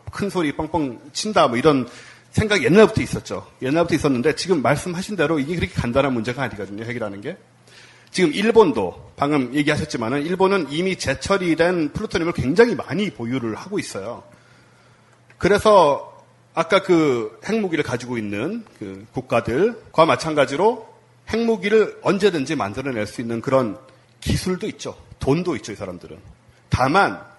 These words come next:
미국과, 그러니까 미국이 사실 일본의 방위를 책임을 계속 지고 있었으니까 미국의 입김이 엄청나게 세죠, 일본에서는. 또 그 외에 이제 여러 가지 국제적인 상황 때문에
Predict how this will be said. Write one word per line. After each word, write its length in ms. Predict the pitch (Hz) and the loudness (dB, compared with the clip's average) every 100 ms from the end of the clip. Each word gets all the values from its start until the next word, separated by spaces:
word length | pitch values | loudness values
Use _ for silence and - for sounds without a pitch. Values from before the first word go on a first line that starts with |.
| _ _ | _ _
미국과, 840 | 120 160 175 - 101 110 110 95 - - | -4 -2 -4 -4 -2 0 -2 -4 -16 -8
그러니까 100 | 156 | -6
미국이 300 | 147 180 190 | -4 -4 -6
사실 320 | 160 175 143 | -4 -4 -4
일본의 320 | 165 170 143 | -2 -2 -2
방위를 720 | - 117 139 120 107 185 254 - _ _ | -4 -4 -2 -4 -2 -2 -4 -14 _ _
책임을 340 | 180 180 147 | -4 -2 -4
계속 220 | 131 110 | -4 -10
지고 420 | - 120 120 110 107 | -8 -6 -4 -6 -8
있었으니까 720 | 117 135 117 101 143 120 85 - - | -16 -14 -14 -10 -4 -4 -6 -12 -16
미국의 380 | 113 131 160 190 | -6 -4 2 2
입김이 220 | 131 147 147 | 2 -2 -2
엄청나게 400 | 107 135 117 107 | -2 -6 -10 -8
세죠, 220 | 160 156 | -8 -8
일본에서는. 500 | 110 98 101 92 95 _ _ _ | -10 -10 -12 -14 -16 _ _ _
또 80 | - | -4
그 200 | - 165 | 0 2
외에 200 | 170 185 | 4 2
이제 320 | 139 151 139 | 2 2 2
여러 140 | 117 131 | 2 2
가지 360 | 127 127 117 107 | 0 0 -6 -6
국제적인 400 | 127 151 135 127 | -2 -2 0 -2
상황 220 | 156 147 | -2 -2
때문에 380 | 131 131 151 | -2 0 0